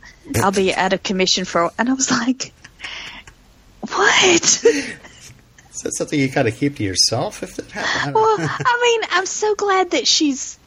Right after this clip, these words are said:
Speaker 1: able to have what she wants.
Speaker 2: Yeah.
Speaker 1: But she's just, she's too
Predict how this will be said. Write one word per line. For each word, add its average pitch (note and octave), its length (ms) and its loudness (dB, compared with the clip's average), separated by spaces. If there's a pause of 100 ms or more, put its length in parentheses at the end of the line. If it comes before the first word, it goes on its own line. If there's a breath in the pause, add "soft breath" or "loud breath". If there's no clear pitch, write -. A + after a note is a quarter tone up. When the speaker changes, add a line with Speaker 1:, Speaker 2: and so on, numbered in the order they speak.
Speaker 1:
able C#4 320 0
to C4 180 2
have B3 340 2
what B3+ 140 2
she - 200 2
wants. F3+ 520 0
Speaker 2:
Yeah. G#2 200 -2 (540 loud breath)
Speaker 1:
But B3 340 2 (340)
she's - 340 2
just, - 300 0
she's - 360 2
too G4 440 0